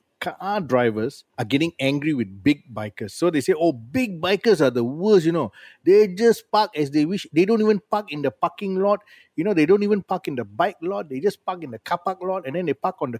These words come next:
curb, they park on the side, they park at the side street, and their bikes are so big and we can't move." Then I realized why. Take, for example,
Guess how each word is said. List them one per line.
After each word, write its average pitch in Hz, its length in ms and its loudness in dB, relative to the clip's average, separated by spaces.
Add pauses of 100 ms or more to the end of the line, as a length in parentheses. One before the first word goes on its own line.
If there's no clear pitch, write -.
curb, 202 280 -2
they 131 80 -6
park - 260 -8
on 127 100 -10
the 120 100 -8
side, 196 360 -6
they 135 80 -4
park 165 300 -12
at 131 80 -14
the - 40 -12
side 185 280 -6
street, 202 300 -8 (280)
and 135 100 -6
their 135 100 2
bikes 170 280 -2
are 139 80 -2
so 190 240 0
big 165 300 -8
and 135 100 -8
we 135 80 -4
can't 185 240 -8
move." 202 140 -4 (260)
Then 185 220 -2
I 151 60 0
realized 131 460 -2
why. 98 340 -14 (200)
Take, 240 160 0
for 160 80 2
example, 147 440 0